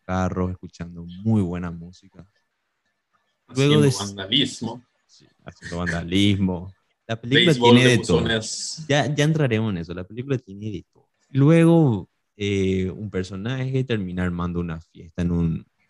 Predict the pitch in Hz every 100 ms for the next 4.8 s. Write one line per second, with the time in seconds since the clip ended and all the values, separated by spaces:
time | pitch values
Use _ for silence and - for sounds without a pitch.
0 | _ _ _ _ _ 180 160 90 110 107
1 | 98 92 87 82 87 82 85 85 - 82
2 | 85 - - 95 - 95 90 90 87 87
3 | - _ _ _ _ _ - - 87 90
4 | 82 82 90 92 92 92 90 92